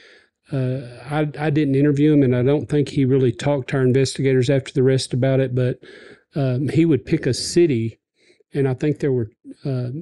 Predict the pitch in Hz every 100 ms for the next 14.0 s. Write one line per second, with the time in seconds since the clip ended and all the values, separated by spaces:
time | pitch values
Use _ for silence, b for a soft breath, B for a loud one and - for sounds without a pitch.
0 | - - 165 175 170 - 165 160 139 120
1 | - 156 147 135 135 - - 139 131 -
2 | 120 147 123 131 127 - 117 113 135 120
3 | 113 - 131 113 - B B B 143 113
4 | 139 135 120 - 123 131 127 - 120 123
5 | - B B B B 156 135 131 123 120
6 | - _ _ - 143 139 139 156 151 -
7 | 120 147 135 135 123 135 135 139 135 143
8 | 143 135 107 - 143 123 - 120 120 120
9 | 117 - 120 117 B B B B - 160
10 | 131 123 120 170 - 156 135 127 123 120
11 | - 143 123 127 - 135 139 147 156 -
12 | 151 127 143 127 123 123 131 127 175 117
13 | 131 127 - 147 139 127 - 131 127 143